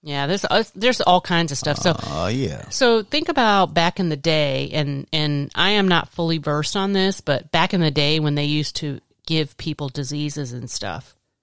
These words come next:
Speaker 1: on purpose.
Speaker 2: Was, was, was those people participants, or were they just doing it themselves? I mean,
Speaker 1: N-,
Speaker 2: just
Speaker 1: they weren't doing it themselves, but they, I guess they were either already in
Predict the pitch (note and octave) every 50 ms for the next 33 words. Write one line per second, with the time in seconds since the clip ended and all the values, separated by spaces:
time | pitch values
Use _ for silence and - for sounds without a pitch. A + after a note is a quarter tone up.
0 | _ _ _ _ _ _ _ _ _ _ _ _ _ _ - D3+ D3+ D3+ - -
1 | D#3 C#3+ C3 - - - A#2+ - - - - _ _ _ _ _ _ _ _ _
2 | _ _ _ _ _ _ _ - F#2+ G#2+ G#2+ G#2+ - G#2 G2+ G2+ - - G2 G2
3 | G#2 A2+ A#2 A2+ - - A2+ G2+ - F#2+ F#2 F2+ E2+ E2+ - - F#2 - - G#2+
4 | G#2 - G#2 - A#2+ A2+ A2+ - - - - E2+ E2+ E2+ E2+ E2 E2+ E2+ F2 F2
5 | E2+ F#2 F2+ E2+ - - - F2+ F2 E2+ E2+ - - D#2+ E2 - - E2+ C2+ C2
6 | D2+ - - - - - E2+ - E2+ E2 E2 - - - - - - F3+ F3 G#3
7 | A#3 B3+ C#4+ B3+ F3+ - G#3 G3+ G3+ G3 F3 - - E3 D3+ C#3+ - G3 G3 G3
8 | F#3 E3+ E3 D3+ - - D3 - E3+ F3 F3+ F3+ E3+ E3+ - - D#3 D#3+ F3 G3
9 | G#3 - - G#3 F#3 F3+ E3 E3 E3 D#3 D3+ D3+ - - D#3+ E3+ D#3+ D#3+ D3 C#3+
10 | - - D3+ E3 F3+ F3+ F#3 F#3 F3 F3 E3+ - - D#3+ E3 E3 E3+ E3+ E3 E3
11 | E3